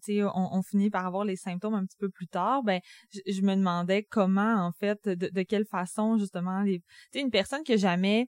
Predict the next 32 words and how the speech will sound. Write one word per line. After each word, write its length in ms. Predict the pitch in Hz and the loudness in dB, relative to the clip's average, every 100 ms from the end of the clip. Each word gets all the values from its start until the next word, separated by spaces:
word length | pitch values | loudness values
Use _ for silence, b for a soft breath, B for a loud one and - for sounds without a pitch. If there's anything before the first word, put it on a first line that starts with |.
| b b b b | b b b b
vraiment 480 | 190 196 190 208 240 | -4 0 4 4 2
porté 240 | 202 208 | 0 0
attention 640 | 208 208 180 180 - 226 | 0 0 -2 -4 0 2
à 80 | 220 | 2
ces 140 | 196 190 | 0 -4
facteurs 320 | 170 175 175 | -4 -4 -4
de 80 | 170 | -4
risque-là, 420 | 170 - 214 214 | -6 -4 -2 -2
qui 80 | 202 | -2
a 40 | |
jamais 280 | 175 180 214 | -2 -2 -2
vraiment 300 | 196 185 202 | -2 -2 0
eu 100 | 208 | 2
des 160 | 202 | 0
habitudes 400 | 180 175 - 208 | 0 -4 -6 -6
de 80 | 196 | -2
vie 220 | 175 220 | -2 -4
qui 100 | 226 | -6
sont 220 | - 175 165 | -8 -8 -8
saines, 560 | - 190 202 277 226 175 - - | -8 -6 -2 0 -2 -4 -12 -20
si 240 | - 262 | -8 -4
elle 100 | 254 | -2
commence 420 | 220 196 208 226 | 0 2 2 0
tardive-, 520 | - 190 - 202 180 - | -2 -4 -4 -6 -6 -6
tardivement, 760 | 202 202 190 190 190 202 226 208 | -4 -2 -2 -2 -2 -2 0 0
euh, 60 | 165 | -2
par 140 | 170 165 | -4 -4
exemple, 260 | 180 190 | -6 -4
à 60 | 170 | -4
quarante, 420 | 170 175 214 220 | -2 -2 0 -2
quarante-cinq 540 | 185 175 175 185 165 | -2 -4 -4 -4 -4
ans, 100 | 220 | -2